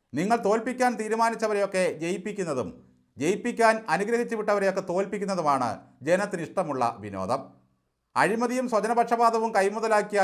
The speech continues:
ഈ രണ്ട് സമുദായ നേതാക്കൾക്കും കാൽപ്പായ കടലാസിൻ്റെ വില പോലും കൽപ്പിക്കാത്തവരാണ് സമുദായാംഗങ്ങൾ.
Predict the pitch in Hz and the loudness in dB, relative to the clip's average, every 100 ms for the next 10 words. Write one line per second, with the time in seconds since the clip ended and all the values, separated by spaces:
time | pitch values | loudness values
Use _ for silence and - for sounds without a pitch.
0 | 156 196 202 185 208 202 190 185 202 208 | 2 0 0 0 -2 -2 0 2 2 2
1 | 170 165 165 147 131 135 - - _ _ | 0 -2 0 -2 -4 -4 -8 -18 _ _
2 | 147 175 196 233 233 233 220 202 196 185 | 6 6 6 4 4 4 0 2 2 2
3 | 185 165 165 190 190 185 160 151 185 180 | -2 -2 0 0 0 0 -2 -2 -2 -2
4 | 165 156 135 117 98 - _ - 151 151 | -2 0 0 0 -4 -8 _ -2 -2 2
5 | 139 117 98 95 107 | 2 2 -2 -4 -4